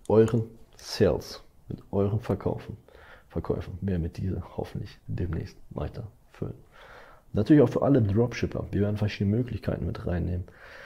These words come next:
Für Fulfillment-Lösungen. Wenn du Sachen für gut verkaufst, auf Masterarbeit, zack, eine Nachricht und wir kriegen das Ganze integriert. Aber ich, ich rede einfach viel zu viel schon für den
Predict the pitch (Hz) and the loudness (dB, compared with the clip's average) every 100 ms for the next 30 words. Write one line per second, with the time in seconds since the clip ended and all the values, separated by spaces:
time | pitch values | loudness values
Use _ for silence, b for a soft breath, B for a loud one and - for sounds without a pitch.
0 | B B B B - 123 - 120 120 151 | B B B B 4 6 6 4 4 4
1 | 113 90 92 90 69 - - 113 113 113 | 4 6 4 4 0 0 6 8 10 10
2 | 117 - 107 113 - 120 - 98 80 - | 8 4 2 0 0 -2 4 4 4 0
3 | - 98 - 101 95 90 - - - - | 2 0 2 4 4 2 0 -6 -6 -6
4 | - - 87 92 87 101 - 87 87 - | -10 -6 -2 -2 -2 -4 -6 -4 -4 0
5 | 95 - 80 90 - 92 95 - - 98 | -2 0 -4 -4 -6 -6 -4 -6 -4 -6
6 | - - 87 - - - 110 - - 143 | -4 -6 -6 -6 -8 -6 -6 0 2 4
7 | - - 95 90 - 101 92 92 - 98 | 2 -2 -2 -4 -4 -4 -4 -4 -6 -6
8 | 98 95 - 110 | -4 -2 0 0